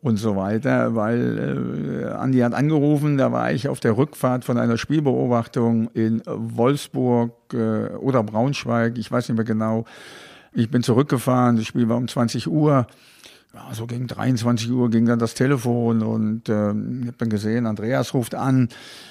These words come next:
Äh, da hab ich erstmal, „Puh, was will der denn?“ Weil ich, nochmal, das war wie aus dem Nichts. Und, äh, Andreas sagte dann, „Du,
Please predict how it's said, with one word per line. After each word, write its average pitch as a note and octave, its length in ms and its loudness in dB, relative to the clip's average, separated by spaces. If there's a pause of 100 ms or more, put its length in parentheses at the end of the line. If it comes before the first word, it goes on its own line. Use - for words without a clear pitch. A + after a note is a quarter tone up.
(220)
Äh, - 60 -8
da C3+ 180 2
hab C3 140 2
ich B2+ 60 0
erstmal, B2+ 280 2
„Puh, C#3 400 -4
was A2 180 -4
will A2 100 0
der A#2+ 160 4
denn?“ A#2 220 4
Weil G#2+ 180 -2
ich, - 220 -6 (300)
nochmal, B2 540 2 (220)
das A#2 200 -8
war B2 180 -2
wie D3+ 160 -4
aus B2+ 140 -4
dem A#2+ 180 4
Nichts. - 540 2
Und, A2+ 420 -6
äh, B2 40 -2
Andreas A#2 600 -2
sagte A2+ 320 0
dann, A2 240 0
„Du, A#2 260 0